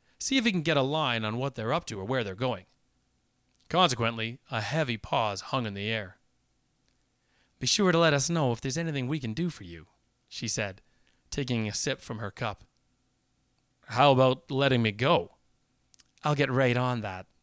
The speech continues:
She started walking away. "Bye, Cassandra," Cal said, mostly out of curiosity.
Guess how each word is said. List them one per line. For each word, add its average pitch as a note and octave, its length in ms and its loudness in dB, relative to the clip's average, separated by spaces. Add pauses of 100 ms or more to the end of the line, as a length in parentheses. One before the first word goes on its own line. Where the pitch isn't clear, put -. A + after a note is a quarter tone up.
(600)
She - 140 -6
started B2+ 320 4
walking A2 400 0
away. G2+ 420 -8 (1300)
"Bye, C3 320 2 (100)
Cassandra," G#2+ 680 -4 (840)
Cal A#2 220 0
said, G2 340 -4 (840)
mostly A3 480 2
out C#3+ 120 4
of A#2+ 140 -4
curiosity. C3 800 -2